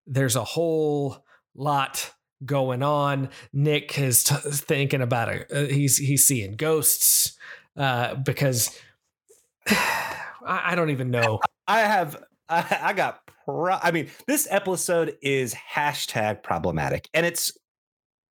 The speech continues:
Speaker 1: Yes.
Speaker 2: even for the time, because I'm thinking about the context. I'm like, "Well, you know, maybe this is just bad in a modern context." And I'm thinking, "No, this took place a year after the Rodney King riots."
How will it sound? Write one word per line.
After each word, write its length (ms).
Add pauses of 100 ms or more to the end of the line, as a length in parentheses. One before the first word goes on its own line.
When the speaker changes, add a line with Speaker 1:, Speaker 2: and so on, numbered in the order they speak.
Speaker 1:
Yes. 500
Speaker 2:
even 300
for 180
the 80
time, 540
because 520 (800)
I'm 220
thinking 260
about 140
the 80
context. 540
I'm 80
like, 120
"Well, 280
you 100
know, 80
maybe 160
this 160
is 100
just 200
bad 180
in 60
a 40
modern 360
context." 560
And 80
I'm 40
thinking, 300
"No, 320 (400)
this 160
took 300
place 440
a 60
year 420
after 280
the 100
Rodney 380
King 280
riots." 540